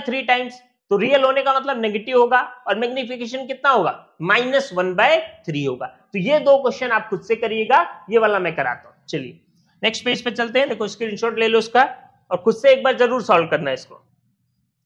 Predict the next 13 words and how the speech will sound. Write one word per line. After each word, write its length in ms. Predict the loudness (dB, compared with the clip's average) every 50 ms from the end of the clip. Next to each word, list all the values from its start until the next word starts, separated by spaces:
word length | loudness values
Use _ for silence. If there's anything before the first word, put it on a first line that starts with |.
| _ _ _ -10
देखो 140 | -8 -8 -10 -12 _ _ _ _ _ _ _ 0
क्या 100 | 2 2
बोला 260 | 4 4 4 4 4
है, 160 | 4 2 -2 -4 -6 _ -6 -4
<clears throat> 60 | -4 -4 -4 -10 -16 _ _ _ _ _ _ _ _ _ _ _ _ _ _ _ _ _ _ _ _ _ _ _ _ _ _ _ _ -6
मिरर 240 | -4 -2 -2 -2 -4
कैसा 260 | -6 -8 -6 -4 -6
यूज 260 | -6 -6 -6 -6 -4
हो 80 | -2 -2
रहा 140 | 0 -2 -4
है, 240 | -4 -8 -14 _ _ _ _ _ _ _ _ _ _ _ _ _ _ _ _ _ _ _ _ _ _ _ _ _ _ _ _ _ _ _ _ _ _ _ _ _ _ _ _ _ _ _ _ _ _ _ _ _ _ _ _ _ _ _ _ _ _ _ _ _ _ _ _ _ _ -10
मिरर 360 | -6 -4 -2 -2 -2 -2 -4
यूज्ड, 420 | -4 -6 -6 -6 -8 -12 -18 _